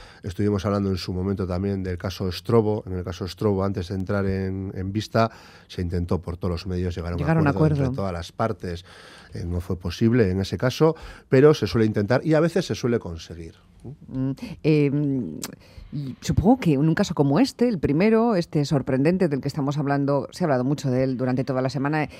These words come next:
Speaker 2: y se han estado haciendo muchísimas interpretaciones en clave política, casi todas ellas, porque obviamente tiene repercusiones,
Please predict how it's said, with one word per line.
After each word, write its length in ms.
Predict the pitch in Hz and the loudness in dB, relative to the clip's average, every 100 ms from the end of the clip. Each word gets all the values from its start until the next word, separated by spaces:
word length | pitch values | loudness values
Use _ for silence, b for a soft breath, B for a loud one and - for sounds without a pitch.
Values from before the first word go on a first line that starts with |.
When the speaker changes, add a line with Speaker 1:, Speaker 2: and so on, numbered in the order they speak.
| B | B
Speaker 2:
y 100 | - | -6
se 100 | 147 | -2
han 80 | 135 | -2
estado 180 | 135 139 | -2 -4
haciendo 180 | 139 147 | -2 -2
muchísimas 380 | 131 131 135 | -4 -2 -2
interpretaciones 640 | 143 131 123 120 131 151 139 | 0 0 -2 -2 0 -2 -2
en 120 | 139 | -6
clave 300 | 131 147 156 | -2 2 2
política, 400 | 143 139 147 160 | 2 2 2 -2
casi 360 | 151 135 - 127 | -4 -8 -6 -6
todas 420 | - 135 131 123 | 0 2 2 0
ellas, 340 | 131 135 147 - | 0 2 0 0
porque 280 | 147 139 156 B B - - | -4 -2 -4 B B -18 0
obviamente 480 | - 165 160 165 180 | 4 8 8 6 2
tiene 220 | 143 127 | 0 0
repercusiones, 720 | 117 120 131 127 156 143 147 | 0 -2 -4 -2 2 4 4